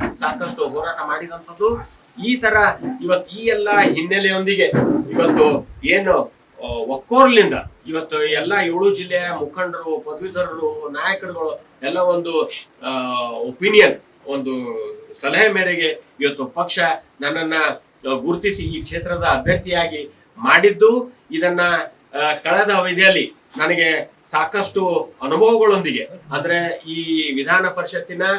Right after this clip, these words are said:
ರೂಲ್ಸ್ ಪ್ರೊಸೀಜರ್ ಮತ್ತೆ ಯಾವ ತರ ಒಬ್ಬ ಸದಸ್ಯನ ಕರ್ತವ್ಯಗಳಿದ್ದಾವೆ, ಒಂದು ಆ ಒಂದು ನಿಟ್ಟಿನಲ್ಲಿ ಮಾಡ್ತಾ ಮಾಡ್ತಾ ಇವತ್ತು ನನಗೂ ಕೂಡ ಅದರ ಅನುಭವವನ್ನ ತೆಗೆದುಕೊಂಡು ಇವತ್ತು ಈ ಬರುವಂತ, ಆ, ಸಂದರ್ಭದಲ್ಲಿ ಬಹಳ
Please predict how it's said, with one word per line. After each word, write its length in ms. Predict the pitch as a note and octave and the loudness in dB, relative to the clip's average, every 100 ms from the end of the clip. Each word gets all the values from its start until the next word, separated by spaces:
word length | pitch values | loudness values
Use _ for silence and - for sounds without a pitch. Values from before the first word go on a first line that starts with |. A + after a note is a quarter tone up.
| - _ _ B2 | -4 _ _ -4
ರೂಲ್ಸ್ 420 | C#3+ C4+ C4 - | 2 4 2 -4
ಪ್ರೊಸೀಜರ್ 640 | - G3 G#3+ F#3 F#3+ - - - - - | -2 0 2 6 6 4 -4 -20 -20 -4
ಮತ್ತೆ 280 | F#3 F#3+ E3 | -2 2 2
ಯಾವ 180 | E3+ G3+ | 4 4
ತರ 400 | G3+ G3 G3+ F#3 - - | 2 0 0 -2 -4 -8
ಒಬ್ಬ 240 | D#3 E3 E3+ | -6 -2 -4
ಸದಸ್ಯನ 460 | D#3+ F3 - F#3 | -4 -10 -6 -4
ಕರ್ತವ್ಯಗಳಿದ್ದಾವೆ, 1160 | C#3 D#3 D#3 F#3 F#3 F3+ F3+ F3 F3+ F3+ F3+ - _ D3 | -4 -6 -2 -2 0 0 0 0 0 0 0 -10 _ -4
ಒಂದು 460 | D#3+ D#3 D3 B2 - - | -2 2 0 -2 -8 -2
ಆ 160 | - G3+ | 4 6
ಒಂದು 260 | G3+ F#3 | 6 2
ನಿಟ್ಟಿನಲ್ಲಿ 640 | E3+ F3+ F3 A3 G3 F3+ - _ B3 | 0 0 4 4 4 0 -6 _ -2
ಮಾಡ್ತಾ 360 | E3+ F#3+ A3 F#3+ | 2 2 2 2
ಮಾಡ್ತಾ 420 | F3+ G3 G3+ F3+ - - | 2 0 0 0 -2 -6
ಇವತ್ತು 220 | E3+ E3 | -6 -6
ನನಗೂ 320 | D3 C#3+ A3 A3 | -4 -2 0 0
ಕೂಡ 220 | G3 F#3+ | 0 -2
ಅದರ 220 | F3+ E3+ | -2 0
ಅನುಭವವನ್ನ 640 | D3+ D#3 E3+ F#3+ F#3+ F3+ E3+ E3+ | -2 0 -2 0 0 0 0 -2
ತೆಗೆದುಕೊಂಡು 640 | D#3 E3+ G#3+ A3+ G#3+ - - _ - | -2 -2 0 2 4 2 0 _ -6
ಇವತ್ತು 260 | F3 E3 C#3+ | -4 -2 -2
ಈ 160 | C3+ | -2
ಬರುವಂತ, 420 | C3+ F#3+ G3+ F#3+ G3 F#3+ C3 - _ - | 0 4 4 2 2 4 2 0 _ -6
ಆ, 60 | C#3 C#3+ C#3 C#3 C3+ | -2 0 -2 -2 -4
ಸಂದರ್ಭದಲ್ಲಿ 720 | - D3 G3 B3+ A3 G3+ - - _ _ | -4 0 4 4 6 4 4 -6 _ _
ಬಹಳ 220 | - G#3 | 4 6